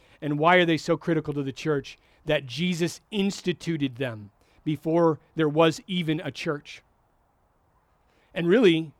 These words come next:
what does that have to say about us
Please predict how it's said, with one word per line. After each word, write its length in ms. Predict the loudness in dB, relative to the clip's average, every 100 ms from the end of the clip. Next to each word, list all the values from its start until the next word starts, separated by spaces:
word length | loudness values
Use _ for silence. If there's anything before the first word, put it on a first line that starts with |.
| _ _ -16
what 340 | -2 2 2
does 240 | 2 0 2
that 220 | 0 0
have 280 | -4 -8 -10
to 100 | -14
say 480 | -6 -2 -2 -4 -12 _ _
about 380 | -10 -2 0 0
us 280 | -4 -8